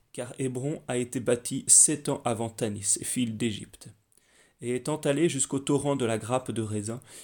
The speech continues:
ils coupèrent une branche de vigne avec sa grappe que deux hommes portèrent sur un levier. Ils prirent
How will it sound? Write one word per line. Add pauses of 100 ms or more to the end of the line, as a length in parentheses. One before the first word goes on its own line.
(120)
ils
coupèrent
une
branche
de
vigne
avec
sa
grappe (420)
que
deux
hommes
portèrent
sur
un
levier. (640)
Ils
prirent